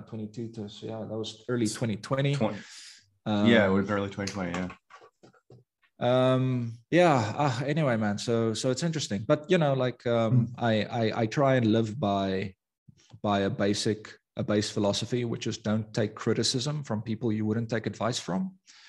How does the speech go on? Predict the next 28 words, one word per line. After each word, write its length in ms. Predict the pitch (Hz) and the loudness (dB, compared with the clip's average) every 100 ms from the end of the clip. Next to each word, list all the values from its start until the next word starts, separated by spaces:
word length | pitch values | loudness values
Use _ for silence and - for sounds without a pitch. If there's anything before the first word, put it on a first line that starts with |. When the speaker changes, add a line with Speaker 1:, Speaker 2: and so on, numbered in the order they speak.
| - - - | -20 -12 2
Speaker 2:
Mm. 180 | 127 104 | 4 4
Speaker 1:
Um, 640 | 101 98 98 98 98 101 - _ _ _ _ _ _ - | 4 2 0 -2 -4 -6 -12 _ _ _ _ _ _ -4
and, 160 | 120 | -2
you 80 | 127 | 0
know, 240 | 113 101 95 | 2 2 2
when, 480 | 107 101 101 98 - | 2 2 0 -4 -2
when 260 | 107 101 | -2 -2
a 280 | - 107 107 - _ _ _ _ _ _ | -2 -4 -6 -16 _ _ _ _ _ _
non 500 | 107 107 110 107 104 107 - | -2 2 2 2 0 -4 -6
one 220 | 107 107 | -4 -4
three 280 | - 110 104 | -4 -4 -4
four 600 | - 110 104 101 104 - - | 2 4 4 2 -2 -12 -10
X 200 | 113 - | -6 -2
O 100 | 101 | 0
X 260 | 110 - 113 | 0 -2 2
O 260 | 101 101 | 2 2
on 160 | 90 110 | 0 -4
Twitter 580 | - 117 107 98 95 - | 0 2 2 2 0 -4
tells 240 | 117 104 107 | -2 0 0
me 140 | 104 | -2
I'm 400 | 98 98 98 101 | -2 -4 -4 -8
this 160 | - 107 | -6 -4
horrible 420 | 107 101 104 101 | 0 0 0 -2
piece 260 | 104 107 107 | -2 -2 -2
of 100 | 95 | -4
shit 320 | 113 95 - | -2 -2 -4
because 400 | 101 - 101 98 | -6 0 0 0
I, 540 | 98 107 101 95 107 | 0 0 0 0 -4